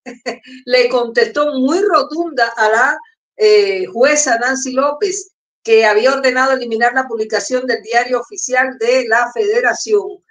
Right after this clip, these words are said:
De, y ella le dijo, "La reforma va".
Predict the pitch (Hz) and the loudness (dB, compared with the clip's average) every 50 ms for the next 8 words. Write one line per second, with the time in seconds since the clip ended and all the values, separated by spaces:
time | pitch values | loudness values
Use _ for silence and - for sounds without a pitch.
0 | _ _ _ _ _ _ 190 185 226 233 233 233 233 233 233 240 247 262 277 277 | _ _ _ _ _ _ -4 0 0 0 0 -2 -4 -2 2 2 2 2 2 0
1 | 254 226 240 262 247 226 240 220 226 220 214 202 220 220 208 - 285 302 320 349 | 0 0 -2 -2 0 0 0 2 2 2 2 2 0 0 0 2 2 2 2 2
2 | 339 330 302 277 226 214 220 233 233 220 - - | 2 2 0 0 0 0 2 2 2 2 0 -2